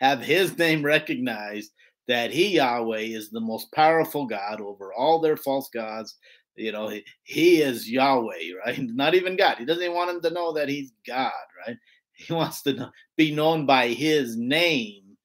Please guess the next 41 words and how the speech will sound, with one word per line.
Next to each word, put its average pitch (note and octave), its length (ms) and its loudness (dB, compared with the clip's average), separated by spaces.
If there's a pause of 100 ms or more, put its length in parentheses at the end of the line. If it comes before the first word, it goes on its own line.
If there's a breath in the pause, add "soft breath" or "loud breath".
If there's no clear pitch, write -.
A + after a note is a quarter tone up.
(400)
Yahweh, G2+ 600 0
here. D#2 360 -14
Very G#3 300 -2
powerful, G#2+ 540 -8
very, D3 180 -4
very A2 240 -4
powerful. F#2 320 -16 (1040)
He A2+ 100 -10
says, C3 440 0
uh, A#2 180 0
"When C3 160 0
I B2 80 -2
stretch D#3+ 340 2
forth D#3 160 0
my B2+ 140 0
hand C#3+ 160 -2
upon A#2 320 -4
Egypt D#3 480 -2
and A2 140 -6
bring C3+ 160 -4
forth B2 260 -4
the G#2 60 -20
children A#2 280 -8
of B2 60 -6
Israel, A#2 320 -4 (600)
uh, G#2 160 -8
from A2+ 360 -2
among G#2 420 -10
them." A#2 380 0 (400 loud breath)
And B2 160 2
Moses F3+ 400 6
and C#3 120 4
Aaron E3 440 2
did B3+ 260 4
as C#3 320 2
Yahweh B2 460 0
commanded A#2 480 -6
them, C#3+ 220 -4
so G#2 280 -6
did F#2+ 240 -12
they. G#2+ 320 -8